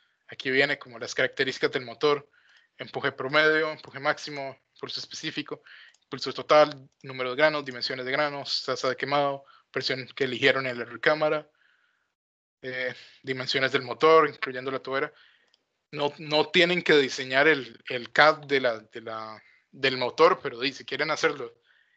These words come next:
y si su equipo de estructuras y aerodinámica también está haciendo un cat, no está mal que, di-,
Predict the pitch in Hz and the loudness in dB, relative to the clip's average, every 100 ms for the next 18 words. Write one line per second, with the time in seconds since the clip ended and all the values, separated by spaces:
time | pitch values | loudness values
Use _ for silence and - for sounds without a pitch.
0 | _ 127 131 - 123 139 - 151 143 - | _ -12 -8 -8 -6 -2 4 6 6 2
1 | 139 - 147 147 147 143 147 143 - 107 | -4 0 0 2 2 0 -4 -8 -8 -12
2 | 117 131 - 143 143 143 135 156 - _ | -10 -10 -8 -6 -8 -6 -2 -2 -2 _
3 | _ _ _ _ _ 147 139 147 147 147 | _ _ _ _ _ -4 -2 0 0 0
4 | 131 127 | -4 -6